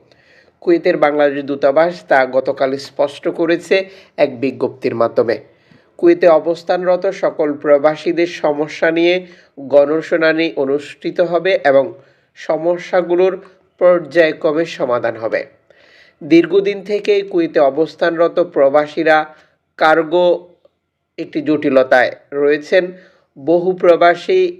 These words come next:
অনেক কষ্ট অর্জিত টাকা দিয়ে মাল পাঠিয়েছিলেন বাংলাদেশে, সেই মালগুলো দেশে যায়নি। মাসের পর মাস পেরিয়ে গেছে, বছরের পর বছর, এটার কোনো সমস্যা সমাধান কিছুই এখন পর্যন্ত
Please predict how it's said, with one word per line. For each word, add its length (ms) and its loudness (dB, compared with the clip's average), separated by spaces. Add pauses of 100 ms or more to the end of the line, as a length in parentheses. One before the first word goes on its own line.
(120)
অনেক 300 -6
কষ্ট 340 -8
অর্জিত 360 -4
টাকা 400 2
দিয়ে 300 0 (160)
মাল 340 -2
পাঠিয়েছিলেন 840 -2
বাংলাদেশে, 640 -2 (340)
সেই 280 0
মালগুলো 500 -2
দেশে 320 -4
যায়নি। 380 0 (680)
মাসের 460 0
পর 280 2
মাস 480 -4
পেরিয়ে 340 0
গেছে, 480 0 (100)
বছরের 480 -2
পর 280 -2
বছর, 520 2 (380)
এটার 300 0
কোনো 240 -2
সমস্যা 880 0 (580)
সমাধান 840 0
কিছুই 420 -4
এখন 280 -2
পর্যন্ত 560 -2